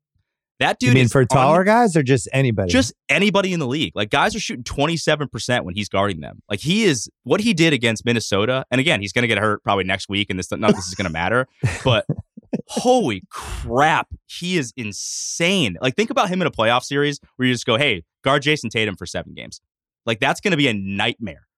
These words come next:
Speaker 1: for any team that they have to play. So,
Speaker 2: Well, he's
Speaker 1: like I
Speaker 2: playing
Speaker 1: said
Speaker 2: Wemby tonight.
Speaker 1: Yep.
Speaker 2: Which will, that'll be fun if he gets thrown on Wemby, 'cause you know Wemby will try to test him. But they don't play the Celtics again. I don't do,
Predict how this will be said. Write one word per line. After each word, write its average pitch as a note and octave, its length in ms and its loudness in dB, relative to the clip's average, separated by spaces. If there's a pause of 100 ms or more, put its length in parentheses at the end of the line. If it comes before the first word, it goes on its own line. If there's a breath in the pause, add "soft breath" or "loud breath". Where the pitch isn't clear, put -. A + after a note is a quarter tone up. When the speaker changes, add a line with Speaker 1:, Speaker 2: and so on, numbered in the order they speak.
(100)
Speaker 1:
for B2 140 -4
any B2+ 200 0
team A#2 180 -2
that G#2 140 -4
they F#2 80 -2
have F2+ 180 -4
to - 80 -20
play. F2 320 -10
So, B2 200 2
Speaker 2:
Well, A#2+ 100 8
he's D#3 240 6
Speaker 1:
like E3 140 4
I D#3 80 6
Speaker 2:
playing A2+ 100 6
Speaker 1:
said G#2+ 180 4
Speaker 2:
Wemby C#3+ 380 6
tonight. A2+ 480 0 (680)
Speaker 1:
Yep. B2 200 0 (1000)
Speaker 2:
Which C3+ 200 4
will, B2 120 4 (100)
that'll C3+ 260 4
be A2+ 140 2
fun G#2 320 0
if F#2+ 100 -4
he B2 100 0
gets G#2+ 220 2
thrown A2 240 4
on G2 140 4
Wemby, G2 420 2
'cause G2+ 160 0
you G#2+ 60 2
know A2 140 6
Wemby G#2 300 6
will F#2 120 4
try G2 220 2
to F2+ 100 0
test - 340 0
him. F2 140 2
But E2 220 0
they C3+ 100 4
don't C#3 180 4
play C3+ 140 4
the G#2 120 2
Celtics G#2+ 520 0
again. F#2 260 2
I F2+ 120 2
don't B2+ 220 2 (840)
do, A#2 200 0